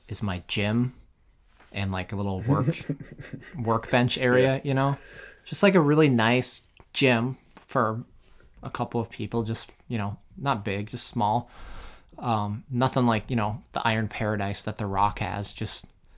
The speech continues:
Speaker 1: a few really high quality pieces of equipment. And then there'd be, like, a little loft, a stair set that went up to this loft. And in the loft would be my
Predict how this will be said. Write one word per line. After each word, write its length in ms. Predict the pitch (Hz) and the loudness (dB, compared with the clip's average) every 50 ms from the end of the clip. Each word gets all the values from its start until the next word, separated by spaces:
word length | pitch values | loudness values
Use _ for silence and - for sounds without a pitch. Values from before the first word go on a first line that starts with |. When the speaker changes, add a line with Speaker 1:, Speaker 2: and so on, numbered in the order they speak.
| - - _ _ _ _ _ - - _ _ _ _ _ _ _ - - - - - | -20 -20 _ _ _ _ _ -20 -20 _ _ _ _ _ _ _ -20 -20 -20 -8 -4
Speaker 1:
a 80 | 123 117 | -4 -2
few 460 | - - 147 147 147 147 151 147 147 | 2 4 8 8 10 10 10 8 6
really 360 | 135 120 117 135 135 135 131 | 4 4 4 4 6 6 4
high 240 | 120 101 123 117 117 | 4 4 2 2 0
quality 460 | 113 - - 120 113 113 113 113 110 | 0 2 2 4 4 4 2 0 -2
pieces 360 | 107 - 117 110 - - 104 104 | -2 -2 -4 -4 -4 -4 -6 -6
of 80 | 104 | -6
equipment. 640 | 101 - - 104 104 - 113 113 123 120 - - - - | -6 -6 -6 -6 -6 -4 -4 -4 -4 -4 -6 -10 -8 -6
And 200 | - 113 110 110 | -4 -2 -2 -2
then 360 | 110 107 107 104 107 107 104 - - - - - - - - | -2 -2 -4 -4 -6 -6 -8 -10 -14 -20 -20 -20 -20 -12 -4
there'd 160 | - 120 110 104 | -2 0 0 2
be, 140 | 120 120 | 4 4
like, 160 | 117 113 107 - | 4 2 2 0
a 60 | 117 | 0
little 260 | 107 120 117 117 107 | 2 4 4 4 4
loft, 580 | 107 110 123 123 113 - - - - - - - - | 6 8 10 10 8 6 2 -8 -12 -12 -12 -12 -10
a 60 | 117 | -6
stair 280 | - - - 139 127 127 | -6 -2 2 2 2 2
set 260 | - - 120 113 - | 2 2 0 -2 -2
that 120 | - 113 113 | -4 -4 -2
went 140 | 113 113 | -2 -2
up 100 | 113 107 | -2 -4
to 100 | - - | -6 -6
this 260 | 113 107 104 - - - | -6 -6 -4 -4 -6 0
loft. 580 | 104 110 120 120 110 107 104 - - - - _ _ _ _ - _ _ _ - | 2 4 6 6 6 2 0 -6 -14 -20 -20 _ _ _ _ -20 _ _ _ -10
And 120 | - 107 | -6 -4
in 80 | 107 107 | -4 -2
the 80 | 104 101 | -2 -2
loft 420 | 101 104 110 113 113 - - - | 0 2 2 2 2 0 -4 -6
would 140 | 110 98 - | -8 -6 -4
be 160 | - 104 101 | -4 -4 -2
my 460 | 101 98 95 95 98 98 98 101 104 | -2 -2 -4 -4 -4 -4 -6 -6 -8